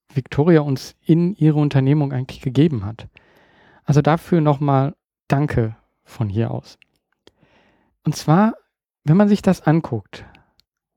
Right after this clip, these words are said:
es ist eigentlich ein klassischer Handel, den sie da betreibt. Sie denkt das Ganze nur eben neu. Sie hat einfach einen Bedarf gesehen, die lokalen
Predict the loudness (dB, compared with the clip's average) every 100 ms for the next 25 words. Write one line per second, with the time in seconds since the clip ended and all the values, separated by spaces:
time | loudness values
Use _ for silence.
0 | _ -6 -4 -6 0 2 2 -2 -4 -2
1 | -2 0 -4 -4 -4 -2 -4 -4 -2 -4
2 | -2 0 2 2 2 0 0 0 2 0
3 | 0 -2 -4 -4 0 2 0 _ _ _
4 | _ _ _ -2 -2 -2 0 0 0 0
5 | -2 -2 -6 -6 -2 -2 -2 -4 -4 -2
6 | -2 -4 -10 _ -8 0 0 0 -4 -12
7 | _ _ _ -20 _ _ _ _ _ _
8 | _ _ _ 0 2 2 0 0 0 0
9 | 0 2 2 0 0 -2 0 -2 -2 0
10 | 0 2 2 2 0 -4 _ _ _ _
11 | _ _ _ _ -6 -4 -2 0 -2 0
12 | 2 2 0